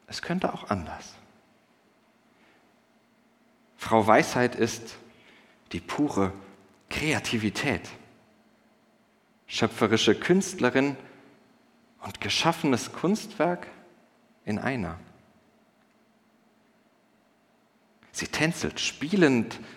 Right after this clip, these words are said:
um die Schöpfung herum. Was für ein Bild.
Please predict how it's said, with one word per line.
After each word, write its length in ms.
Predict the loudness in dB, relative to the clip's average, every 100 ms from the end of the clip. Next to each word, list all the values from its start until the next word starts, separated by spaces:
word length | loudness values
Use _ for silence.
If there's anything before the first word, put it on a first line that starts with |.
| -20 -20 _ -12
um 120 | -6
die 100 | -2
Schöpfung 460 | 2 0 0 -2 0
herum. 360 | -2 -2 -4 -6 -20 -20 -20 _ _ _ _ _ _ _ _ _ _ _ -10
Was 160 | -6 -2
für 160 | -4
ein 120 | -4
Bild. 320 | -2 0 -2